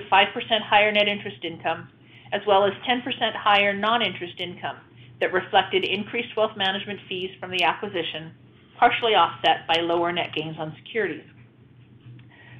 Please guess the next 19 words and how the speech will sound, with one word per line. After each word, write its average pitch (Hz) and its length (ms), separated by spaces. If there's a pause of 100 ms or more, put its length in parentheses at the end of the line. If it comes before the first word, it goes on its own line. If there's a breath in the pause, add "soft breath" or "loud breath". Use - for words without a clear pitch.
(100)
Our 202 80
net 202 140
interest 262 340
income 226 520 (440)
increased 254 500
sequentially 226 680
as 180 160
a 185 40
result 185 440
of 165 80 (120)
two 240 120
percent 233 340
loan 196 220
growth, 214 260 (580)
two 311 120
additional 233 520
interest 226 300
earning 208 220
days, 175 340